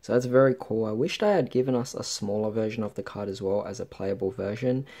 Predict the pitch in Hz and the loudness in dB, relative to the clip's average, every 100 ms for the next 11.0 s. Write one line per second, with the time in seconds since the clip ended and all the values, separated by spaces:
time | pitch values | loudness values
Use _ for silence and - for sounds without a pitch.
0 | - - - 110 117 117 120 123 127 127 | -20 -18 -4 0 2 2 4 6 8 6
1 | 123 113 - 104 104 101 107 127 117 107 | 4 -6 -6 -4 -2 -2 0 2 2 2
2 | 110 110 107 - - - 110 107 107 - | 0 0 -2 -6 -8 2 4 6 4 2
3 | 113 107 - 113 110 104 - 104 101 98 | 2 2 2 0 0 0 -2 -4 -4 -6
4 | - - - - 101 101 101 104 98 104 | -12 -20 -8 -2 -2 0 -2 -2 0 0
5 | 101 101 104 - 113 110 113 107 143 160 | 0 0 0 0 -2 0 0 2 2 2
6 | 160 - - 139 135 147 180 180 165 - | -2 -2 -2 2 6 6 6 4 0 2
7 | 117 101 104 113 110 104 - 95 - 95 | 4 4 4 4 4 0 -2 -6 -2 -2
8 | 98 113 120 127 95 - - 113 98 101 | -2 -2 0 0 -4 -6 0 0 2 2
9 | 120 - 135 127 120 107 101 101 98 - | 2 0 0 0 0 -2 0 0 -2 -8
10 | 98 95 - 98 95 - 95 95 - 90 | -6 -6 -6 -6 -8 -6 -6 -6 -8 -10